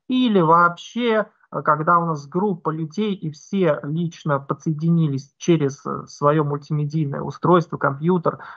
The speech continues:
и взаимодействуют с хормейстером, и он им говорит:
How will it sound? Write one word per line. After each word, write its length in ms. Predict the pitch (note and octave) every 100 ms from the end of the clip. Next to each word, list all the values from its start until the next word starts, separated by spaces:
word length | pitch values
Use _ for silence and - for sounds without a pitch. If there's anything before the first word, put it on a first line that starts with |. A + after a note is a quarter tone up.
| -
и 320 | E3 D#3 D3
взаимодействуют 920 | C#3 D#3+ E3+ E3+ E3 G3+ F#3 E3 D3+ C#3
с 100 | -
хормейстером, 800 | F3 E3+ G3+ D4+ - - D3+ D3
и 260 | D#3+ D#3 D#3+
он 220 | F3+ F#3+
им 100 | E3+
говорит: 360 | D#3 D#3+ D3+